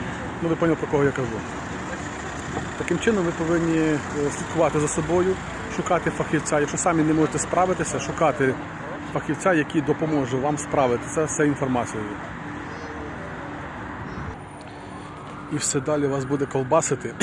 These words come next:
<clears throat> і ви не зможете бути там, де ви були. Повірте, ви не зможете бути там, де були. Ви можете тридцять років, сорок років, п'ятдесят років були, прожити в цьому всьому. Ви не зможете жити.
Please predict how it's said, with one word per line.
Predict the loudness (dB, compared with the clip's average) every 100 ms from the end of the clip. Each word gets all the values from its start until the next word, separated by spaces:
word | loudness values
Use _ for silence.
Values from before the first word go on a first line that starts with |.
| -4
<clears throat> | -6 -6 -4
і | 0 2 2 0 -4 -10 -10 0
ви | 4
не | 4
зможете | 4 4 4 2 -2
бути | -4 -4
там, | 0 0 2
де |
ви | -2
були. | -2 -2 -4 -6 -12 -12 -12 -2
Повірте, | 2 4 2 -2 0
ви | 2
не | 2
зможете | 4 4 4 2 -2 0
бути | 0 0
там, | 0 0
де | 0
були. | 0 0 -2 -8 -10 -10 -10 -4
Ви |
можете | 2 4 4
тридцять | 2 2 2
років, | 2 0 0
сорок | 4 4 6
років, | 2 -2 -4
п'ятдесят | -4 0 0 0
років | -2 0
були, | 0 2
прожити | 2 4 2 0
в |
цьому | -2 -2
всьому. | 0 0 0 -2 -6 -10 -8 0
Ви | 2
не | 4
зможете | 4 2 2
жити. | -2 -2 -4